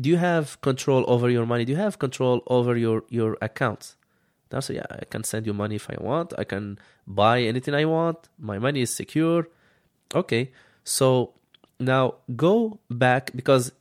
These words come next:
here in North America, we don't see it. We don't see the need. Now, go back, to, for example, to Greece.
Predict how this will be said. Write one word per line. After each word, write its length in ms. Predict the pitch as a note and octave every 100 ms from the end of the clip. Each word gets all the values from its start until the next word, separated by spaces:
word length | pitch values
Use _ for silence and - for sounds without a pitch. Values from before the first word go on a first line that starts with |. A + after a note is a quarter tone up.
| _
here 180 | C3+ F#3
in 120 | G#3+
North 180 | F3+ F3+
America, 320 | D3+ F3 F#3+
we 100 | F#3+
don't 180 | F#3 D3+
see 160 | - A2
it. 100 | G2+
We 80 | F#3+
don't 160 | A3 -
see 140 | D3+
the 100 | B2
need. 340 | G#2+ G#2+ F2+ _ _ _ _ _ _ _ _ _ _
Now, 380 | B2 C3 C3+ C3 _ _ _ A2+
go 180 | B2 A3
back, 480 | F3+ B2+ B2+ C3 -
to, 80 | -
for 100 | B2+
example, 380 | B2+ C3+ C3 B2
to 140 | - A#2+
Greece. 460 | C#3+ C3 - -